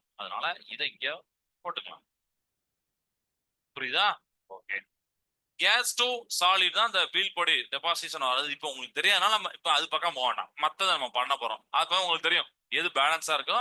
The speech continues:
அதை நம்ம அந்த இடத்துல சூஸ் பண்ண போறோம். ஓகேப்பா, சூப்பர். இப்ப யார் இருக்கா அப்படின்னா, இந்த கேஸுக்கும் லிக்விடுக்கும் உண்டான அந்த கனெக்ஷனை நம்ம இன்னும் நம்ம தொடவே இல்லை. அதை தொட்டுருமா? அப்படின்னா ஈஸி ஆயிரும். ஓகே, லிக்விடு கேஸா மாறாரு, அதுக்கு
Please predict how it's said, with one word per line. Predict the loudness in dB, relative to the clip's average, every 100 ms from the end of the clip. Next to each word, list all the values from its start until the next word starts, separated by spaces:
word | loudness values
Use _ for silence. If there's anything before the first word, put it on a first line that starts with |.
| 2
அதை | 2
நம்ம | 0 -2
அந்த | -2 -6
இடத்துல | -6 -10
சூஸ் | -10 -12
பண்ண | -14 -18
போறோம். | -14 -8
ஓகேப்பா, | -4 -4 -6 -10
சூப்பர். | -4 -6 -6 _ _ _ _ _ _ _ _ _ _ -6
இப்ப | -2 4
யார் | 4 4
இருக்கா | 2 0
அப்படின்னா, | 0 0 0 0 -2 _ _ _
இந்த | -8 0
கேஸுக்கும் | 2 2 0 -2 0 0
லிக்விடுக்கும் | -2 -2 -2 -4 -4
உண்டான | 2 2 4 2 0 -6
அந்த | -8 -4
கனெக்ஷனை | -2 -2 -2 -2 -4
நம்ம | -6
இன்னும் | -4 -4
நம்ம | -2 -6 -10 _ -4
தொடவே | 0 2 0
இல்லை. | -4 -8 -4
அதை | -2 -2 -4
தொட்டுருமா? | -8 -2 2 2 0 -8
அப்படின்னா | -6 -4 -2 -4
ஈஸி | -4 -2
ஆயிரும். | 0 -2 -10 _ _ -12
ஓகே, | -8 -8 -10 _ _ _ _ -6
லிக்விடு | -6 -2 0 0 0 -2
கேஸா | 0 0 -2 -4
மாறாரு, | -2 -2 0 -2 -2 -4 -6 -14 _ _ _ _ _ _ _ _ _ _ _ _ _
அதுக்கு | -6 -4